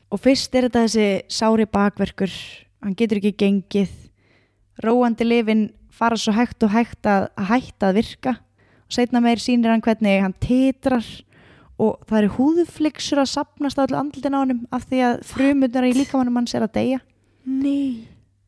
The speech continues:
Speaker 1: Svo sér maður andlegu hliðina fara á hliðina.
Speaker 2: Já.
Speaker 1: Hann setur inn myndband af sér þar sem hann, eh, talar um conspiracy theories.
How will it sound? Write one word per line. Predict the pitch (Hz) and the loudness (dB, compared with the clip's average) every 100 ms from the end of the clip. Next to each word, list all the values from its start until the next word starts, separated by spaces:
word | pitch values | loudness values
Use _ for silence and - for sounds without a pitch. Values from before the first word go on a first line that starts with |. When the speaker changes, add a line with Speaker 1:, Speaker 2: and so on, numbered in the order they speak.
| - | -14
Speaker 1:
Svo | - - 269 262 - - - _ - | -6 0 4 4 2 -4 -20 _ -10
sér | - 254 269 | -4 0 2
maður | 254 240 226 214 _ _ 247 | 4 2 2 -2 _ _ 0
andlegu | 247 240 208 202 196 | 0 -2 -2 0 0
hliðina | 185 185 175 175 | 0 0 0 -2
fara | - 180 170 - - _ _ - | -2 0 0 -4 -16 _ _ -6
á | 180 | -2
hliðina. | 180 160 165 - _ | 0 -2 -6 -16 _
Speaker 2:
Já. | 262 240 214 - - | -10 -8 -8 -14 -6
Speaker 1:
Hann | 202 208 | -2 2
setur | 240 233 226 | 2 2 4
inn | |
myndband | 220 254 - 247 - | 4 4 0 -4 0
af | 240 | -2
sér | 240 220 | 0 -2
þar | 226 | 0
sem | 226 | 0
hann, | 220 214 240 _ _ _ _ _ - | 0 0 -4 _ _ _ _ _ -8
eh, | 127 175 - | -6 -6 -4
talar | 233 240 | 0 2
um | 220 214 | 2 2
conspiracy | 220 - - 262 302 294 294 | 0 -2 0 2 4 2 0
theories. | 285 294 294 - - | 0 2 2 0 -8